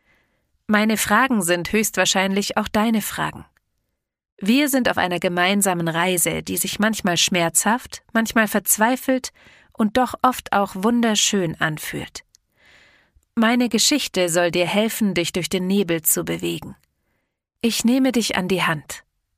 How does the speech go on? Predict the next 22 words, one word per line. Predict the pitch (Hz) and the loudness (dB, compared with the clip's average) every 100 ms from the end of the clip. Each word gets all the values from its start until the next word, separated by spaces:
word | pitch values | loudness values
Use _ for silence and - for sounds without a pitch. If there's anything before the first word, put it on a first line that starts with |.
| _ | _
und | 196 170 170 | -4 -2 0
wir | 233 269 262 | 2 2 0
gehen | 196 175 170 | 0 0 0
gemeinsam. | 170 208 196 165 156 151 135 - _ _ _ _ _ _ _ _ _ _ _ _ _ - | 0 0 0 0 -2 -2 -6 -12 _ _ _ _ _ _ _ _ _ _ _ _ _ -2
Meine | 233 240 240 | 2 2 2
eigene | - 262 285 240 214 | 2 2 2 2 2
Reise | 175 180 208 196 | 2 2 2 2
startete | 180 - 175 196 190 196 | 0 0 0 -2 0 0
in | 180 180 | 0 0
der | 175 | 0
Deutschen | 190 214 - 214 190 | 0 2 2 2 2
Demokratischen | 185 180 - 180 - - 196 | 0 -2 -2 -2 0 -2 0
Republik | 185 202 196 214 240 - | -2 -2 -2 0 0 0
in | - 214 | 0 0
einer | 208 226 | 2 0
der | 226 226 | 0 0
aktuell | 247 - - 226 | -2 -2 0 0
am | - 220 | 2 2
meisten | 226 277 - 240 | 2 2 2 2
gehypten | 208 170 180 - 190 180 | 2 0 -2 -4 -2 0
Städte | - 165 - 196 | 0 -2 -2 -2
Deutschlands, | 175 165 - - - - - | -2 -2 -4 -6 -2 -2 -2